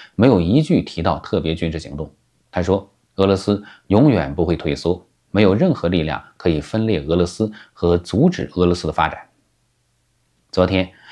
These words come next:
最大的好消息是，乌克兰捍卫者逃离熊爪，回到了乌克兰的家园。据报道，在阿拉伯联合酋长国的斡旋下，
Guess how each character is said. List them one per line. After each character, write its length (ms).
最 220
大 140
的 80
好 220
消 180
息 120
是， 340
乌 100
克 120
兰 280
捍 280
卫 140
者 360
逃 300
离 380
熊 320
爪， 140
回 260
到 180
了 100
乌 140
克 100
兰 120
的 80
家 220
园。 120
据 120
报 120
道， 220
在 120
阿 100
拉 100
伯 280
联 220
合 160
酋 160
长 200
国 100
的 80
斡 140
旋 160
下， 260